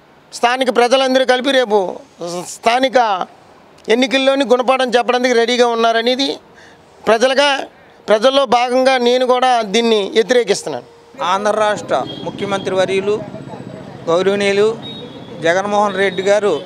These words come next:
Speaker 2: తక్కువ కాలంలో పేద ప్రజలకు ఉపయోగపడే కార్యక్రమాలు ఎన్నో చేస్తూ, అలాగే ఈరోజు విద్యుత్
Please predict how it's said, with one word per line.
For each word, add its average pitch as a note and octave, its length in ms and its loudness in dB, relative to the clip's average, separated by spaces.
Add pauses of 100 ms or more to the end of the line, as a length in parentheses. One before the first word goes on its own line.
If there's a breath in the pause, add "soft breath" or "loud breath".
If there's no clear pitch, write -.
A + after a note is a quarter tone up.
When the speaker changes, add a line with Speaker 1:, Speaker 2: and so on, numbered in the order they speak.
(100)
Speaker 2:
తక్కువ B3 300 -2
కాలంలో G#3 600 0 (680)
పేద G#3 240 2
ప్రజలకు A#3+ 600 2
ఉపయోగపడే G#3+ 1080 2 (800)
కార్యక్రమాలు A#3 500 2
ఎన్నో A3 380 2
చేస్తూ, C4 520 0
అలాగే A3+ 540 2
ఈరోజు G#3+ 500 2 (500)
విద్యుత్ G#3 540 0